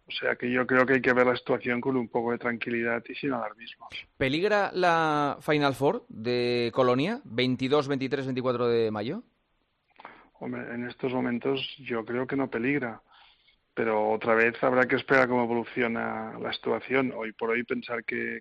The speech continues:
Speaker 1: que, que la Final Four va a ser un problema, yo creo que
Speaker 2: Claro.
Speaker 1: es un antici-, anticipar mucho
Speaker 2: Me,
Speaker 1: y, y,
Speaker 2: me,
Speaker 1: y
Speaker 2: me,
Speaker 1: pecar
Speaker 2: me,
Speaker 1: de alarmista.
Speaker 2: claro, claro. Es, justo cuando le estaba haciendo esta pregunta, digo, me va a decir que efectivamente estoy cayendo en lo que antes denunciaba el señor Bertomeu, que es el alarmismo. Pero claro,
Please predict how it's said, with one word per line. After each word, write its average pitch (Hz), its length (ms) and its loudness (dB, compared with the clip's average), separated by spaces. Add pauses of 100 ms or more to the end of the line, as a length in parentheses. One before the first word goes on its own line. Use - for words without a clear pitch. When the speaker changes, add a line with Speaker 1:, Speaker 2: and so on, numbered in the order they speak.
Speaker 1:
que, 117 240 -8 (340)
que 117 60 -14
la 117 140 -12
Final 117 340 -10
Four 117 180 -8
va 117 40 -8
a 113 40 -10
ser 120 200 -8
un 117 100 -10
problema, 117 500 -8 (540)
yo 117 220 -6
creo 113 200 -4
que 127 120 -4
Speaker 2:
Claro. 117 180 -2
Speaker 1:
es 123 80 -4
un 113 360 -6
antici-, 107 440 -10
anticipar 117 560 2
mucho 123 480 4
Speaker 2:
Me, 156 100 2
Speaker 1:
y, 120 240 0
y, 120 80 -6
Speaker 2:
me, 156 140 2
Speaker 1:
y - 40 -2
Speaker 2:
me, - 120 6
Speaker 1:
pecar 147 340 6
Speaker 2:
me, 139 60 2
Speaker 1:
de 143 60 6
alarmista. 135 480 0
Speaker 2:
claro, 165 320 6
claro. 170 280 8
Es, 165 220 6
justo 208 380 4
cuando 180 180 6
le 147 60 4
estaba 180 160 6
haciendo 208 160 2
esta 208 120 2
pregunta, 208 360 2
digo, 156 120 4
me 131 120 2
va 123 80 6
a 135 40 8
decir 143 280 2
que - 80 -2
efectivamente 131 380 0
estoy 147 160 -4
cayendo 160 420 2
en 156 60 0
lo 135 100 2
que 123 80 2
antes 127 200 0
denunciaba 123 680 2
el 120 60 -4
señor 127 180 -2
Bertomeu, 135 380 0
que 127 60 -2
es 117 60 -8
el 135 120 2
alarmismo. 131 580 2
Pero 113 160 0
claro, 151 320 2